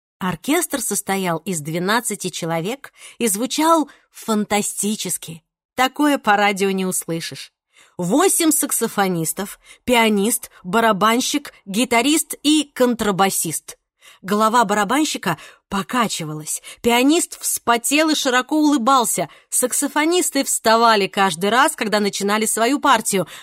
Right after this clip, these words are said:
Оркестр находился в постоянном движении. Альвар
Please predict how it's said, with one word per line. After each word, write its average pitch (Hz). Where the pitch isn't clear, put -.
Оркестр 247
находился 233
в -
постоянном 226
движении. 202
Альвар 240